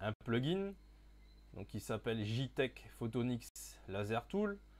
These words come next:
Donc il suffit de taper ça dans Google, vous allez tomber sur la page de l'éditeur, il va vous expliquer comment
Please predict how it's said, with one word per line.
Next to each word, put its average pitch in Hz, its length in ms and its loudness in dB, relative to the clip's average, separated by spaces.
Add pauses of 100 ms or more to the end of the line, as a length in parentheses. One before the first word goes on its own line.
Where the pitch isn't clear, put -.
(260)
Donc - 140 -8
il 113 60 2
suffit 135 260 -2
de 135 60 -6
taper 127 320 0
ça 120 180 0
dans 120 140 2
Google, 117 400 4
vous 107 160 2
allez 104 240 0
tomber 110 200 0
sur 107 140 -4
la 104 120 2
page 110 260 2
de 107 60 2
l'éditeur, 107 520 0
il 131 80 2
va 113 60 2
vous 107 140 2
expliquer 107 380 -4
comment 120 380 0